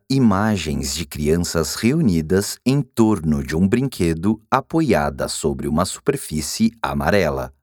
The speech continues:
com balões coloridos no fundo, formando arranjos festivos. Em outra pintura,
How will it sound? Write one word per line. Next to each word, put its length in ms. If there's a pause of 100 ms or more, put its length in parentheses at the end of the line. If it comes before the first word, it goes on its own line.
(200)
com 180
balões 560
coloridos 760
no 100
fundo, 580
formando 760
arranjos 760
festivos. 1040 (580)
Em 220
outra 340
pintura, 720